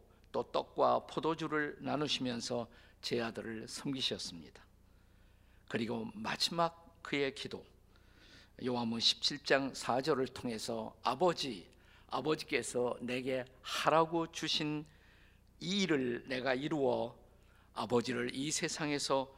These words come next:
영화롭게 하였사오니"라는 고백을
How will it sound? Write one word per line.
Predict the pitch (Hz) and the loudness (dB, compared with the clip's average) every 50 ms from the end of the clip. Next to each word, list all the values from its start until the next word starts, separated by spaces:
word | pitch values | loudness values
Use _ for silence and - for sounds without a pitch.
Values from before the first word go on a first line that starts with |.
| - - - | -16 -10 -6
영화롭게 | 120 131 127 127 131 131 117 - - - 120 | -2 -2 0 0 0 -2 -4 -6 -4 -4 -4
하였사오니"라는 | 101 92 113 110 104 98 - - 120 104 92 87 92 87 85 85 87 - - - 90 92 95 107 107 107 104 104 104 | -4 -2 -4 -4 -4 -4 -2 0 0 -2 -2 -6 -10 -12 -12 -14 -18 -20 -20 -10 -10 -8 -6 -4 -6 -6 -6 -8 -10
고백을 | - - - 117 107 131 131 120 135 135 151 196 | -10 -4 -4 -2 0 0 0 0 0 -2 -4 -6